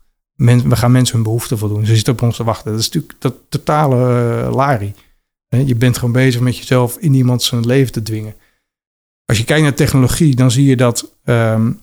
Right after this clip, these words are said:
de E U ook veel meer bezig is met hoe zet je nou op menswaardige wijze technologie in. Dus wat zijn de human-centric, de values die onder technologie zitten. Als je A I gaat toepassen in marketing, is dat natuurlijk een belangrijk kader waar, waar je toe moet gaan verhouden.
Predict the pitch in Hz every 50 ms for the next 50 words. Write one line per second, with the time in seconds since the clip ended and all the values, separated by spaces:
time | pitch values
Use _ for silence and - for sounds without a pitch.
0 | - _ _ _ _ _ _ _ _ _ _ - 127 127 - 160 143 139 147 151
1 | 160 165 165 147 135 131 - - 151 143 139 131 123 131 131 131 113 110 127 120
2 | - - 127 123 120 - 135 131 127 127 - - 131 127 123 123 120 120 113 127
3 | 127 127 131 113 104 110 113 117 123 123 120 - 123 113 113 117 117 117 - -
4 | - 123 - - 113 107 - 147 127 110 101 104 107 104 123 117 110 - - 113
5 | 113 113 110 101 127 123 123 120 110 - - 120 120 - 120 104 - - 131 107
6 | 101 113 120 127 135 139 131 123 123 123 - - - 127 135 127 147 143 135 127
7 | 120 127 117 - 117 113 - 147 147 123 120 110 - - _ _ _ _ _ _
8 | _ _ _ _ - - 151 156 - 156 143 151 135 123 135 147 139 123 - -
9 | 151 139 - - 117 104 - - 117 120 139 151 143 - - - 101 101 127 -
10 | - - _ _ _ _ _ _ _ _ - 120 113 139 131 123 151 139 - 135
11 | 127 123 - - 131 131 139 147 160 156 139 127 120 117 - - - 156 156 156
12 | 120 107 101 107 113 113 117 - 123 120 117 117 113 - 131 127 123 117 - -
13 | 117 113 107 - 110 127 143 131 104 98 101 107